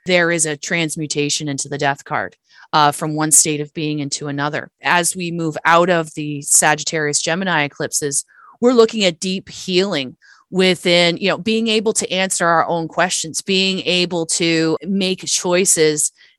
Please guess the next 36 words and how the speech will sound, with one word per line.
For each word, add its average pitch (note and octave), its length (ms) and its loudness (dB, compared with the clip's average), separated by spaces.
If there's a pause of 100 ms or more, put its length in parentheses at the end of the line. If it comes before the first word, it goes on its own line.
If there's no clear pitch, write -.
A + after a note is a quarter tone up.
that E3+ 420 6
we, A#3+ 280 0
we A3 140 0
don't, A#3+ 260 4
we A3+ 120 0
don't C#4 240 2
have A#3+ 320 4
to A#3 80 -2
make G#3+ 240 -2
choices G3+ 460 0
based F3+ 340 0
on E3 180 0
what E3 140 0
the E3+ 80 -4
collective E3 540 -2
wants D#3 340 0
us - 200 0
to D3+ 60 -10
do. D3 300 -2
It's, - 180 -10
it's, - 260 2
it's - 280 0 (1000)
thi-, A3 400 0
this G3+ 320 2
whole B3 280 6
eclipse A#3 320 0
cycle G3+ 340 2
between F#3+ 400 -4
Gemini F3+ 500 0
and E3+ 140 -2
Sagittarius F3+ 880 2
since E3+ 280 2
two F#3 180 -6
thousand F3 440 2
twenty G3+ 380 0
is, E3 220 -2